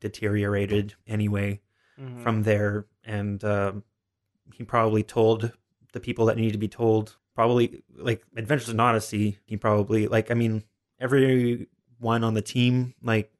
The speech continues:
Speaker 1: Phil Lawler and I can't
Speaker 2: Katie Lee.
Speaker 1: Katie Lee, of course, a few of the other actors, like, <sighs> I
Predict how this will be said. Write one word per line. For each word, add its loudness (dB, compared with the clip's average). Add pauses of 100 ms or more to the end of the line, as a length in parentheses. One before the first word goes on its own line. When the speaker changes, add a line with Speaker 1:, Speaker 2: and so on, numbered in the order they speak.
Speaker 1:
Phil 0
Lawler 4
and -4 (280)
I -16
can't -6
Speaker 2:
Katie -12
Lee. -18 (160)
Speaker 1:
Katie 0
Lee, 0
of -4
course, 0 (120)
a -20
few -2
of -4
the 2
other 2
actors, -4
like, -8 (1400)
<sighs> -18
I -10